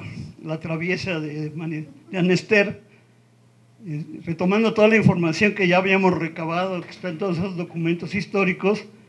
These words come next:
saca un artículo con Armando Bartra, que ahora está a favor de, en la Jornada del Campo, este famoso artículo. Claramente, en, este es el libro de López Obrador de mil novecientos, del dos mil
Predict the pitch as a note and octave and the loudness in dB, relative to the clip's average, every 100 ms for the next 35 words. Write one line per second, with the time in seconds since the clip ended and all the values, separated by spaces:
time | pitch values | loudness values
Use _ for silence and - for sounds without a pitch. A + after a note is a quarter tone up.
0 | - _ - G#3+ A3+ A3 A3 G3+ - G#3 | -20 _ 2 4 4 2 4 4 2 -6
1 | G#3+ A3 G#3 A#3 - _ _ _ _ _ | -6 -6 -4 -4 -10 _ _ _ _ _
2 | - D#3+ E3 D#3+ G3+ G3+ E3+ F#3 F#3 G3+ | -4 -4 -4 -4 -4 -2 0 -2 -2 -8
3 | F#3+ G3 F#3+ F3+ - F3 - F#3 G#3+ A3+ | -8 -8 -8 -8 -8 -10 -6 0 2 2
4 | G3 D#3 - - _ _ _ - - - | -2 -8 -12 -20 _ _ _ -20 -20 -20
5 | - - - _ _ - E3 E3 D#3 F3 | -20 -20 -20 _ _ -8 -6 -6 -8 -12
6 | D#3+ G3+ G#3 G3+ G#3+ G#3 G3 A3+ F#3+ - | -8 -4 -4 -4 -6 -6 -8 -12 -12 -16
7 | G#3 E3+ F#3 G3+ G#3+ F#3 F3+ G3+ G3 G#3+ | -16 -14 -12 -10 -10 -10 -6 -4 -2 -2
8 | - - - - - - A#3 - _ - | -6 -16 -20 -20 -20 -20 -20 -20 _ -20
9 | _ _ _ _ _ _ G3+ A3 G3+ A3+ | _ _ _ _ _ _ -2 0 2 0
10 | A3+ G3 D#3+ D3+ - F3+ B3+ F3 A3 E3 | 0 0 2 0 -2 0 4 6 6 6
11 | F3 G#3 A#3 A3 A3+ F3 F#3 F3+ F#3+ E3+ | 6 6 8 8 8 8 6 4 0 2
12 | D#3+ E3 F#3+ F3+ E3+ F3+ F3+ D#3 D#3 F3 | 4 4 2 4 4 4 4 4 2 0
13 | E3 E3+ E3 E3 E3+ F3+ G3 A#3 F3+ | 2 4 4 4 6 6 4 0 -2